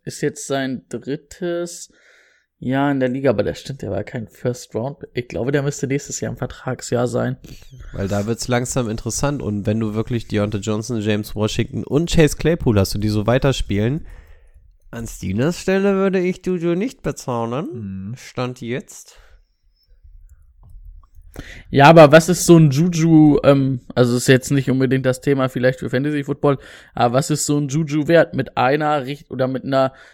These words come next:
Speaker 1: guten Rookie-Saison, einer richtig guten Saison, wo er halt aber auch die klare Nummer zwei war hinter Antonio Brown, wo sich jede Defense auf Antonio Brown konzentrieren musste. Und letztes Jahr komplett enttäuschend, natürlich auch mit der Quarterback-Situation.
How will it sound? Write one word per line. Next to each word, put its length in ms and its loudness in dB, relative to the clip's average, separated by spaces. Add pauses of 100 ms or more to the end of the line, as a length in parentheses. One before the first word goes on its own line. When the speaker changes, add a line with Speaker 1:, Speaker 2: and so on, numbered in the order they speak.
(180)
Speaker 1:
guten 340 -2
Rookie-Saison, 920 -2
einer 300 0
richtig 300 -4
guten 260 -6
Saison, 460 -4
wo 120 2
er 220 2
halt 180 2
aber 240 0
auch 300 0 (340)
die 80 -8
klare 340 2
Nummer 300 -2
zwei 460 0
war 160 2
hinter 760 0 (140)
Antonio 480 0
Brown, 520 -2
wo 100 -4
sich 180 -8
jede 180 0
Defense 340 -4
auf 120 -2
Antonio 400 -2
Brown 260 -2
konzentrieren 560 -6
musste. 480 -4 (1120)
Und 200 0
letztes 400 -2
Jahr 160 0
komplett 360 -2
enttäuschend, 520 -2
natürlich 320 -2
auch 100 -2
mit 160 -8
der 220 0
Quarterback-Situation. 1400 -6